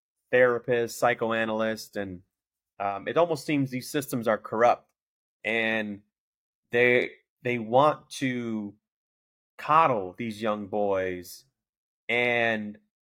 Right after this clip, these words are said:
almost in some sense just drug them up and not actually deal with the root issue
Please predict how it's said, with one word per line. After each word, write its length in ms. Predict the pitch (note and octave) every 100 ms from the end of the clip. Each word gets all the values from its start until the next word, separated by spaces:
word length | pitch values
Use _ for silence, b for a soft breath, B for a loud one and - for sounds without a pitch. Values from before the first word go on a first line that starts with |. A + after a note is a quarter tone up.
| _ -
almost 440 | D3+ D#3+ C#3 C3+
in 120 | B2+
some 300 | A2+ D3 C#3
sense 480 | B2 - C3+ B2 -
just 320 | B2 G#2+ - _ _ _ _ _ _ _ _ _
drug 360 | - B2+ D3 C3
them 200 | C#3 B2
up 360 | B2+ B2 - _
and 140 | A#2 A#2
not 200 | C3 C#3
actually 340 | C#3 - C#3
deal 440 | G#2+ A#2 C3 B2+
with 200 | A#2+ A#2
the 120 | - G2+
root 260 | B2 C3 -
issue 600 | C#3+ C#3 - G2+ F2+